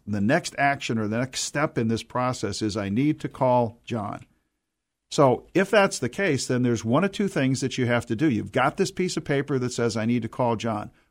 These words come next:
One of two things you're gonna do with it. You're either going to pause for a minute and you're going to call John. Well, maybe it's late at night, you're at your office, and John's already gone home, so you can't call him.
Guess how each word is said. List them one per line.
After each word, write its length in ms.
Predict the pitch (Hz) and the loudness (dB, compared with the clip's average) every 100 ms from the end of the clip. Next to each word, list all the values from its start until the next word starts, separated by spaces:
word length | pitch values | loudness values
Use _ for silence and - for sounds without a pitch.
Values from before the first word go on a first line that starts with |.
| - | 0
One 220 | 110 139 | 4 4
of 60 | |
two 140 | 147 190 | 4 0
things 280 | 175 170 156 | 0 -2 0
you're 80 | |
gonna 220 | 160 160 135 | 0 0 0
do 160 | 143 | 0
with 160 | 151 - | -2 -2
it. 120 | - | -8
You're 200 | 107 104 | -4 0
either 200 | 120 135 | 2 2
going 260 | 127 127 127 | 2 2 2
to 180 | 123 143 | 0 -4
pause 400 | 135 113 120 151 | -2 0 0 0
for 160 | - 147 | -2 0
a 60 | 135 | 2
minute 320 | 139 196 - _ _ _ _ | 2 0 -6 _ _ _ _
and 160 | 135 127 | 0 2
you're 100 | 123 | 4
going 240 | 127 123 | 4 4
to 40 | 113 | 2
call 320 | - 196 196 | 0 2 2
John. 320 | 120 101 - _ _ _ _ _ _ _ _ _ _ _ _ _ _ _ _ - | 0 -4 -8 _ _ _ _ _ _ _ _ _ _ _ _ _ _ _ _ -2
Well, 380 | 123 151 - _ - | 2 2 0 _ 0
maybe 380 | 127 143 143 | 2 4 4
it's 160 | 135 - | 2 2
late 200 | 135 135 | 2 2
at 100 | 107 | 2
night, 280 | 127 139 - | 2 0 0
you're 140 | 110 | -2
at 160 | 110 - | -2 0
your 120 | 110 | 2
office, 480 | 123 131 131 117 - | 4 4 0 -4 -4
and 220 | 104 104 | -2 -2
John's 320 | 107 117 117 | 0 2 2
already 300 | 117 117 113 | 2 2 0
gone 240 | 104 110 104 | 0 -2 0
home, 320 | 131 135 131 | 2 2 0
so 160 | - | -2
you 180 | 107 107 | -2 -2
can't 340 | - - 196 - | -2 -6 -6 -8
call 300 | 104 98 95 | -8 -6 -8
him. 140 | - | -12